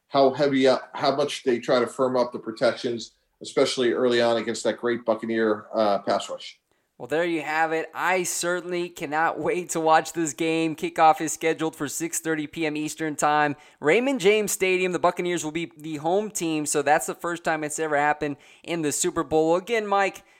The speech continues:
Speaker 2: I really appreciate you. I know you're busy hopping on shows throughout the entire course of the day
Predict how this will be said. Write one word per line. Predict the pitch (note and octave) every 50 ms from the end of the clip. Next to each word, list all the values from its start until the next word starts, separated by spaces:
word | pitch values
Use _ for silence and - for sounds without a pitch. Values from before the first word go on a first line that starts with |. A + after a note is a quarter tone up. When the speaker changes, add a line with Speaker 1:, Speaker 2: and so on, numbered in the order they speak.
| _ _
Speaker 2:
I | - -
really | A3 B3+ B3+ B3 A#3
appreciate | F#3+ - G#3 G#3+ G#3 G3+ - G3 G3 F#3+ G3 F#3 -
you. | G3+ F#3+
I | G3
know | G#3 G#3 G3+
you're | G3+ F#3 F3
busy | - - - F#3+ G3 G3 E3+ F3+ G3+ G3 F#3
hopping | E3+ F3+ F#3 F#3+ F#3+ G3 F#3 F#3+
on | F#3 F#3 E3+
shows | - - F#3 F3+ F3 F3+ F#3 F3+ E3+ E3 - - - - _ -
throughout | D#3+ F3 E3 - -
the | E3+ E3+
entire | D#3 - F#3 E3+ F3 F3 E3+
course | - F3+ F3+ E3+ -
of | - D#3+
the | D#3+
day | C#3+ D#3+ E3 E3 E3 E3 D#3+ D#3